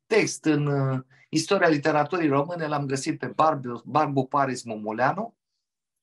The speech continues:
"Cichin de al gură de aur Mumulean, glas cu durere, avem poeți cu, cu o limbă ca un fagure de miere", știi foarte bine.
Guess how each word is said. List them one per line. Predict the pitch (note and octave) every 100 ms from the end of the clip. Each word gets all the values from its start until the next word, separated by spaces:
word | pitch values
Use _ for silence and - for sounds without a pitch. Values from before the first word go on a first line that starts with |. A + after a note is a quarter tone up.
| _ _ _ _ _ _ _ _ _ _ _
"Cichin | - D#3+ D3 C#3
de | C3
al | C#3
gură | C3 A#2+ B2
de | A#2
aur | B2 A2
Mumulean, | A2 G#2 G#2 G2+ B2+ G2+
glas | F#2+ A#2 -
cu | -
durere, | G2+ G#2 A2 B2 A2+ G#2 - _ _ -
avem | G2 G2+ A#2+
poeți | G2 G#2 A#2 - -
cu, | G#2 G2+ F#2+ - _
cu | - G#2
o | G#2
limbă | A2 C3+ B2+ A#2+
ca | - B2
un | A2+
fagure | G#2+ B2+ A2 A2+ G#2+
de | G#2
miere", | G#2+ B2+ B2+ A2
știi | G2+ D3
foarte | C3+ B2+ -
bine. | A2+ A2+ F#2+